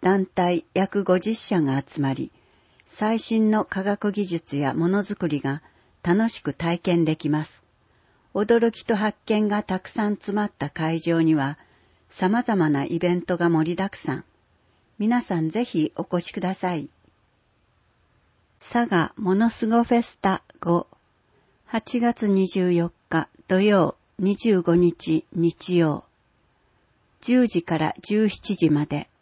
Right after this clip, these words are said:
佐賀サンライズパーク総合体育館。旧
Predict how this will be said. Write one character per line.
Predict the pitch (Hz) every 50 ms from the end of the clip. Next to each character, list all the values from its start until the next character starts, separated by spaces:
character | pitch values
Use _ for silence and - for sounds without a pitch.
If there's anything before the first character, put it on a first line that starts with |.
| _ _ _ _ _ _ _ _ _ _
佐 | - - - 220 214 214
賀 | 190 160 147 - -
サ | - - - 208 214 226
ン | 220 220
ラ | 220 214 214
イ | 214
ズ | 196 - 208 -
パ | - - 190 185
ー | 180
ク | - - _ - - _ - _ _
総 | - - - 214 220 220 226 220
合 | - 214 214 208
体 | 202 - 202 196 202
育 | - - - -
館。 | - 151 139 147 196 - _ _ _ _ _ _ _ _ _ _ _ _ _
旧 | - - 247 240 226 202 175 -